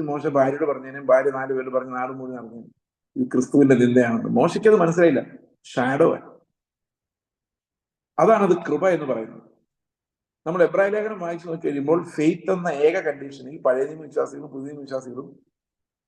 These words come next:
ഉം, കാണുന്നത്, ക്രിസ്തുവിനെ കാണുന്നത് അത്ഭുതകരമായ ദൈവകൃപയുടെ ഫലമായിട്ടാണ്.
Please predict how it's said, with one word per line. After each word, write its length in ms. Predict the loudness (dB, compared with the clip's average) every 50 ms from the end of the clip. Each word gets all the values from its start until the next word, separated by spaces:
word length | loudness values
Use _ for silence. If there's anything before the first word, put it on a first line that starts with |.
| _ _ _ _ _ _ _ _ 0
ഉം, 380 | 0 2 2 2 0 -2 -4 -6 -8 -10 -12 -16 -20 _ _ _ _ _ _ _ 0 0
കാണുന്നത്, 500 | 2 4 4 4 4 4 4 4 4 2
ക്രിസ്തുവിനെ 440 | -2 -4 0 4 6 6 6 6 4
കാണുന്നത് 440 | 4 4 4 4 2 0 0 2 2
അത്ഭുതകരമായ 840 | 2 2 0 -2 -2 0 0 2 2 2 2 0 0 -2 -4 -6 -8 -6
ദൈവകൃപയുടെ 680 | -6 -6 -4 -4 -6 -6 -8 -6 -6 -4 -4 -6 -6
ഫലമായിട്ടാണ്. 560 | -8 -14 -18 -18 -20 -20 -20 -20 -20 -20